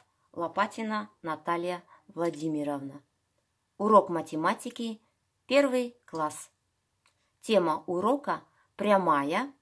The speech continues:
отрезок, ломаная. Цель: научиться изображать на плоскости прямую, кривую, ломаную, замкнутую и незамкнутые линии. Простейшие плос-, плоские фигуры:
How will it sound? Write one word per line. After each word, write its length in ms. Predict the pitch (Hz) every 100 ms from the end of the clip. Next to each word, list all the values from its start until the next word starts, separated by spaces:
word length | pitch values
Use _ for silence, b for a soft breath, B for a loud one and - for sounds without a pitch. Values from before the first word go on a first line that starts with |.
| _ _ _
отрезок, 760 | 214 208 - 156 147 220 240 _ _ _ _
ломаная. 680 | 208 233 202 156 143 139 147 - _ _ _ _ _ _ _ _
Цель: 420 | - 247 202 196 - _ _ _ _ _ 208
научиться 680 | 226 254 254 233 - 208 196
изображать 680 | 175 170 175 165 165 151 - _ _
на 120 | 160 151
плоскости 680 | 160 208 277 - 262 -
прямую, 760 | 156 240 262 180 156 160 233 b b b b
кривую, 840 | - 269 233 147 151 160 220 254 _ _ _ -
ломаную, 840 | 208 196 170 170 208 254 269 269 - _
замкнутую 920 | 214 247 240 226 226 220 220 214 -
и 320 | - 277 320 -
незамкнутые 1120 | 220 254 269 185 170 170 180 175 180 180 180 175 _
линии. 580 | 151 151 151 147 147 B B _
Простейшие 680 | 208 214 - 196 175 - 160
плос-, 340 | 160 175 - -
плоские 480 | 190 180 - 147 143
фигуры: 560 | 151 143 202 285 277